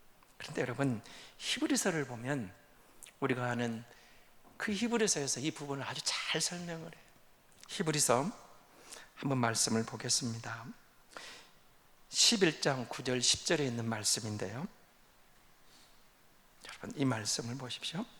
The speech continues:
믿음으로 그가 이방의 땅에 있는 것 같이 약속의 땅에 거류하여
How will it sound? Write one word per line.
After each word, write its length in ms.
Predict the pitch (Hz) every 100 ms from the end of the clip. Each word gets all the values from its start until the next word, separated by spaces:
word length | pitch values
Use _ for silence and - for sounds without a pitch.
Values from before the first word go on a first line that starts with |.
| - - - - - - - - - -
믿음으로 640 | - 147 156 127 120 113 104 - - - - - - -
그가 280 | - 139 139
이방의 520 | 127 127 165 139 123
땅에 240 | 139 127 120
있는 240 | 113 117
것 160 | 127 -
같이 460 | 120 - - 110 - - - - - - -
약속의 600 | 131 - - 135 131 -
땅에 320 | 127 123 120
거류하여 720 | 117 - 117 123 110 107 107